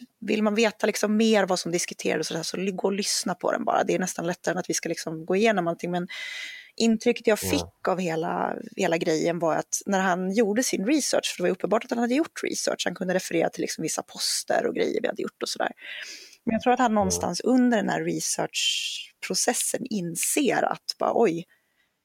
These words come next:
Speaker 1: jag har visst inga belägg för att de är sponsrade av L O, eller oj, eh, de har visst markerat mot de här grejerna, men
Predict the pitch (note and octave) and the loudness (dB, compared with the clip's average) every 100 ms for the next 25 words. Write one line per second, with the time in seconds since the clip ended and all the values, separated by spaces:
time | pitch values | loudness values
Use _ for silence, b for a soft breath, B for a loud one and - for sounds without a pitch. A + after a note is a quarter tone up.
0 | - G3 F#3 A#3 F3+ - E3 E3 E3+ E3 | -2 2 4 4 2 0 0 0 0 0
1 | E3 - D3+ - E3 D3+ D3 D#3+ - - | -2 -2 -2 -2 -4 0 0 0 -2 -2
2 | F3 E3 - - - - - - B1 - | -2 -2 -2 0 0 0 0 -2 0 0
3 | E3+ E3+ E3 F3 B - G3+ F3 E3 F3 | 0 0 -2 -4 B 0 2 2 0 -4
4 | B B B _ - D#3 D#3 E3 - - | B B B _ -2 0 0 -4 -8 -4
5 | F3+ F3+ - F3+ E3+ - E3 D3+ - - | 0 4 4 4 0 0 -2 0 0 0
6 | E3+ D#3+ D#3+ - - - - - - - | 0 -4 -4 -6 -4 -2 0 0 -2 -4
7 | - - F#3 F3 D#3+ | -4 -2 0 0 -2